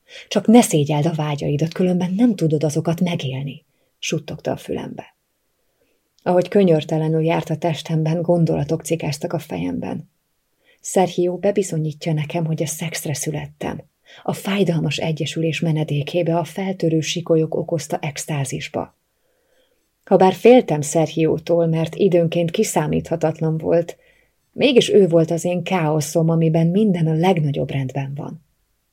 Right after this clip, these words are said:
Szorosan összezárt szemmel éltem át a gyönyört, amivel megajándékozott. Ahogy kinyitottam a szemem, egy másik helyszínen találtam magam.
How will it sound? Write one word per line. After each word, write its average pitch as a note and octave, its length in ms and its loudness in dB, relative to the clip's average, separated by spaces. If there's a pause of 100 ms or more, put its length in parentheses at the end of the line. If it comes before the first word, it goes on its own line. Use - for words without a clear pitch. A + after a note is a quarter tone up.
(160)
Szorosan E3+ 560 2
összezárt D#3 500 -2
szemmel D#3 400 -2
éltem D#3 320 -2
át D3+ 180 -6
a D#3+ 40 -2
gyönyört, D3+ 480 -4
amivel D3+ 360 -4
megajándékozott. D#3+ 1160 -8 (1300)
Ahogy F#3 260 2
kinyitottam E3 580 0
a D#3+ 40 -2
szemem, F3 380 -2
egy F3 140 0
másik D#3+ 360 -4
helyszínen D#3 480 -4
találtam E3 500 -6
magam. F3 480 -8